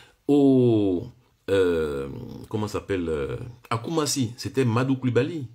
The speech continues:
À Tekoubé, c'était Odette Lorougnon. Odette Lorougnon, elle allait se présenter dans son village, elle a perdu. Pourquoi elle ne se présente pas à Tekoubé ? Parce qu'elle sait que le rapport des forces a changé. À Bobo, il y avait Simone Gbagbo. Euh, il y avait où encore ?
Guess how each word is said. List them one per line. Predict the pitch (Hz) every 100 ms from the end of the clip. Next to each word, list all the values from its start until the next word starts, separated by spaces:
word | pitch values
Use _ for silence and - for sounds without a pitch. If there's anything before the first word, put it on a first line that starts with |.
| _ _ _ _ _ _ _ _ _
À | 120 120
Tekoubé, | 165 156 135 127 120 -
c'était | - -
Odette | 131 131 131
Lorougnon. | 131 123 151 160 - _ _ _ _ _ _ _
Odette | 101 120 143
Lorougnon, | 143 120 135 135 123 -
elle | 120
allait | 120
se | 123
présenter | 117 113 107
dans | 117
son | 110 95
village, | 110 147 123
elle | 120
a | 113
perdu. | 117 123 156 - -
Pourquoi | 202
elle | -
ne |
se |
présente | 131 120 123
pas |
à | 123
Tekoubé ? | 131 127 117 117 - _ _ _ _ _ _
Parce | -
qu'elle | 139
sait | 127 139
que | 131
le | 104
rapport | 120 160
des | 131
forces | 123 - 120
a |
changé. | 113 120 123 151 127 _ _ _ _ _ - - -
À | 110 120
Bobo, | 120 127 147 120
il | 101
y |
avait | 101
Simone | 127 123 135 131
Gbagbo. | 123 151 - _ _ _ _ _ _ _ _ _ _ _ _ _ _ -
Euh, | 104 104 98 90
il | 92
y |
avait | 104
où | 117
encore ? | 107 95 98 82 -